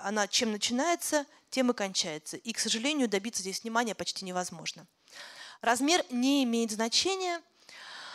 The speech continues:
А, сейчас даже наоборот, люди склонны смотреть, слушать и читать длинные вещи.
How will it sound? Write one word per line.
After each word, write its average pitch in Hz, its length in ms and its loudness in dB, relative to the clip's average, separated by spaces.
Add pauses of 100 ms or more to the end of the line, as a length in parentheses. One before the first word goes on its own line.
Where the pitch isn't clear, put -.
(560)
А, 233 320 10
сейчас 302 600 6
даже 240 260 8
наоборот, 226 840 8
люди 240 640 4
склонны 226 920 2
смотреть, 233 640 2
слушать - 320 -2
и - 60 -4
читать - 520 4
длинные 208 640 0
вещи. 160 500 0